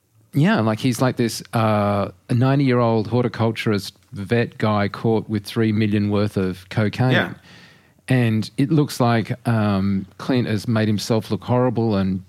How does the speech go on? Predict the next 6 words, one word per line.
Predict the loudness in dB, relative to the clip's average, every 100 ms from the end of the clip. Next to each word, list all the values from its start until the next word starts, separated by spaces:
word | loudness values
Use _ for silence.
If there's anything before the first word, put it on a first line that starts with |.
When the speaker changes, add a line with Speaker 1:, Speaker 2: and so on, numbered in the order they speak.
| -12
Speaker 1:
just | -6 -6 -8
frail | -6 0 2 2 2 2
and | 0 -2 -4 -10 -20 -20 -20 _
just | -4 -4 -6 _ _ _ _ -4
generally, | 0 2 2 2 0
like, | -2 -4 -8 -16